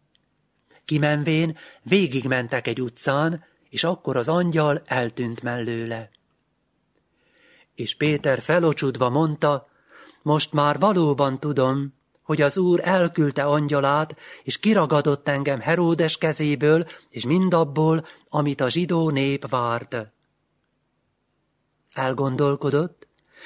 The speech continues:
azután a Márknak nevezett János anyjához,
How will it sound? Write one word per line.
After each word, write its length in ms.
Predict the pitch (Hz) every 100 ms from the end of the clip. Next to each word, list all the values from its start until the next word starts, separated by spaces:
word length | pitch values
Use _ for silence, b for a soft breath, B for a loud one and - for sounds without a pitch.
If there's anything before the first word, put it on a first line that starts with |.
| B
azután 440 | 156 160 156 156
a 60 | 160
Márknak 640 | 165 196 151 - 131 123
nevezett 440 | 135 131 135 127 123
János 440 | 147 143 127 120
anyjához, 680 | 143 147 143 139 135 147 147